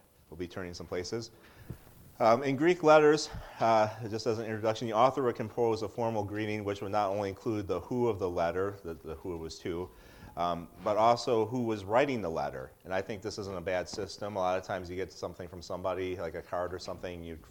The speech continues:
flip to the end of the card to see who this was from. Although if you get a,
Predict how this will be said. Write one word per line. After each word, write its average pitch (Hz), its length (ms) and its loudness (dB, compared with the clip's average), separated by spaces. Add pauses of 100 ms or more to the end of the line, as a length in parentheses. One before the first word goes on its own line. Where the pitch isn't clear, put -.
flip 92 160 -8
to - 100 -20
the 85 140 -10
end 85 100 -8
of 87 60 -12
the 80 100 -14
card 87 200 -4
to 82 40 -12
see 87 220 -8
who 90 320 -8
this 85 200 -10
was 78 120 -16
from. 87 340 -8 (720)
Although 87 360 0
if 90 220 -6
you 92 60 -8
get 92 140 2
a, 82 200 2